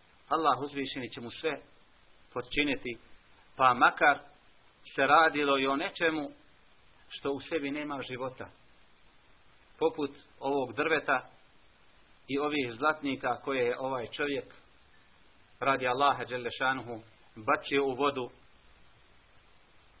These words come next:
moleći Allaha dželle šanuhu da ih sačuva,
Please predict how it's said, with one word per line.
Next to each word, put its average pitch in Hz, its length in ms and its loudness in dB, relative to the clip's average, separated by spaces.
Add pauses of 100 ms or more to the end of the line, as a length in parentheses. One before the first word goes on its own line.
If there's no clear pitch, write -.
(520)
moleći 139 440 0
Allaha 131 280 2
dželle 123 200 -4 (120)
šanuhu 131 240 -2
da 117 100 -2
ih 110 180 -2
sačuva, 139 640 0